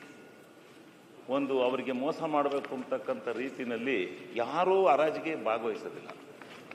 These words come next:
ಮತ್ತೆ ಅವ್ರಿಗೆ ಸರಿಯಾದ ರೀತಿ ಬೆಲೆನೂ ಕೊಡೋದಿಲ್ಲ, ಕೇ-, ಬೇಕಾಬಿಟ್ಟಿ ಬೆಲೆ ಕೊಡೋದು.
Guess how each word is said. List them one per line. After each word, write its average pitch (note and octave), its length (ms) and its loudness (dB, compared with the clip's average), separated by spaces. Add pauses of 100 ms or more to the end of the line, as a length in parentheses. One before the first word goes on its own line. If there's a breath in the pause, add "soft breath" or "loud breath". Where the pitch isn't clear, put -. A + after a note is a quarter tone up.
(500)
ಮತ್ತೆ D3 440 4 (360)
ಅವ್ರಿಗೆ B2 600 0 (580)
ಸರಿಯಾದ E3 360 8
ರೀತಿ D#3+ 260 2
ಬೆಲೆನೂ C3 380 2
ಕೊಡೋದಿಲ್ಲ, G2+ 400 -2 (1600)
ಕೇ-, D3 280 8
ಬೇಕಾಬಿಟ್ಟಿ D3+ 580 6
ಬೆಲೆ B2+ 240 4
ಕೊಡೋದು. G#2+ 500 -2